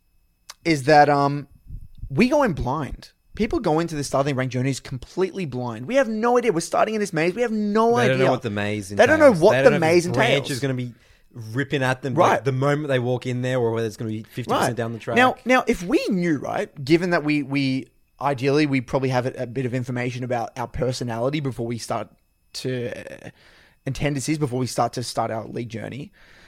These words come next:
Speaker 1: Um, if we knew what problems that we could face, what things are gonna be easy, areas that you would have to direct a lot of intention towards,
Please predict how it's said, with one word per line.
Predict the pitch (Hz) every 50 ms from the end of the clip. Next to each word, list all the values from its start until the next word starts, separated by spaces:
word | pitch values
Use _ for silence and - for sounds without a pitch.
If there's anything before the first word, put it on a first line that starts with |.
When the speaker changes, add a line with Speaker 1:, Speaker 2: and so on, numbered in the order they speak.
| - - -
Speaker 1:
Um, | 156 156 160 160 165 160 160 - - - - _ _ _ _ _ _ _ _ _ _ _ _ _ _ _ 127 120 - -
if | 175 127 113
we | 135 208 285 320
knew | 247 180 160 170 202 185 131 113 110 - -
what | 131 120 151 175 170 -
problems | - - - 170 170 180 160 175 170 156 147
that | - 151 113 117
we | 131 131 127
could | - 151 135
face, | - - 139 120 123 135 185 - - - - - - - - _ _ _ _ _ _ _ _
what | - 139 160 - -
things | 170 170 165 151
are |
gonna | 139 160 156 139
be | 147 143 - 123
easy, | 127 123 123 117 123 147 180 220 240 - _ _ _ _ _ - _ _
areas | 160 160 165 180 170
that | 190 185
you | 170
would | 156 151
have | 160 151
to | 160 147
direct | 135 156 151 -
a | 156
lot | 139 127 123 123 135 135
of | 139 127
intention | 143 131 - 147 135 131 135 135
towards, | 123 131 131 143 170 214 214 - - -